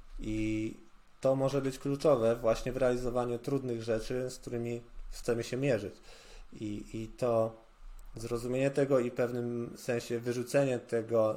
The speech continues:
tej kwestii z, em, zrobienia tego pod jakieś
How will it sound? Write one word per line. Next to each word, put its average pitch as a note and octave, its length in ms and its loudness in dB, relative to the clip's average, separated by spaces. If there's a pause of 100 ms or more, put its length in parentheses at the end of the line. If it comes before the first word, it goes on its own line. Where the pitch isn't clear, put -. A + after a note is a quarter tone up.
tej A#2 160 -2
kwestii A#2 500 0
z, A2+ 360 0 (920)
em, G#2 720 -2 (580)
zrobienia B2 540 0
tego A2+ 240 0
pod A#2 260 0
jakieś G#2 540 -2